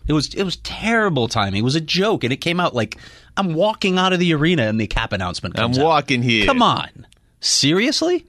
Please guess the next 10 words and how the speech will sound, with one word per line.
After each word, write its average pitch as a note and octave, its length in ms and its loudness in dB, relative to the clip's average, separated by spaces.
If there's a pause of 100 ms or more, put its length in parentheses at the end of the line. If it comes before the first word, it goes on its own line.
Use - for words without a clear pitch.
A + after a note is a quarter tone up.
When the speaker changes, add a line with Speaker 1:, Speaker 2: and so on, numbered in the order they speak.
(160)
Speaker 2:
Yeah, D3 260 -12
I, F#2+ 220 -4
I F#2 100 -4
didn't E2 340 -6 (380)
understand. G2+ 480 -2
And C#3+ 180 -2
look, E3 320 0
I B2+ 100 0
don't D3+ 180 -2
know C3+ 300 2